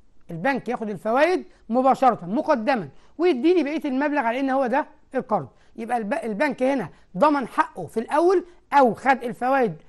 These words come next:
بصورة مقدمة وابتدى يديني بقية القرض وانا اسدد في نهاية المدة. ايه بقى؟ ه-، مش هسدد فوائد خلاص لان البنك خد الفوائد او خد جزء منها، هبتدي اسدد القرض،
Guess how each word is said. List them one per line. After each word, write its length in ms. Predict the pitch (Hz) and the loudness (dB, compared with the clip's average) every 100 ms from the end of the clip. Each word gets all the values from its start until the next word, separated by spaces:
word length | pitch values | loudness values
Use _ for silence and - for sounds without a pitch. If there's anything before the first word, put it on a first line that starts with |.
| - | -12
بصورة 400 | 175 208 320 269 | -10 -4 0 2
مقدمة 680 | 220 285 262 196 285 370 403 - _ | 2 0 -2 -2 0 0 -2 -6 _
وابتدى 800 | 240 277 294 254 - 247 - 277 | 2 6 6 4 -6 -6 -2 0
يديني 520 | 269 247 185 240 269 262 | 0 -2 -4 -2 0 -2
بقية 240 | 226 269 262 | -4 -6 -8
القرض 380 | 220 262 269 202 - | -4 -2 -2 -4 -10
وانا 280 | 220 262 254 | -4 -2 -2
اسدد 340 | 208 254 202 214 | -6 -6 -6 -10
في 120 | 214 | -6
نهاية 200 | 220 240 | -4 -4
المدة. 340 | 220 226 196 226 | -4 -4 -4 -4
ايه 140 | 226 | -4
بقى؟ 200 | 220 226 - - | -2 -4 -8 -16
ه-، 100 | 185 | -12
مش 200 | 185 185 | -10 -10
هسدد 320 | 170 240 233 | -6 -4 -4
فوائد 280 | - 247 285 | -2 0 0
خلاص 320 | 233 254 302 | 0 0 0
لان 180 | 254 254 | -2 -4
البنك 300 | 226 285 277 | -4 -4 -6
خد 140 | - 320 | -6 -4
الفوائد 460 | 277 277 285 220 143 - - | -4 0 2 0 -4 -14 -6
او 80 | 214 | -2
خد 220 | 247 254 | 0 0
جزء 240 | 311 311 | -2 -2
منها، 280 | 294 262 143 - _ - _ | -2 -2 -4 -12 _ -20 _
هبتدي 440 | - - 254 302 | -12 -4 -2 -2
اسدد 440 | 247 277 220 269 196 _ - - | -2 -2 -2 -6 -8 _ -20 -10
القرض، 480 | 202 - 277 269 | -10 2 4 4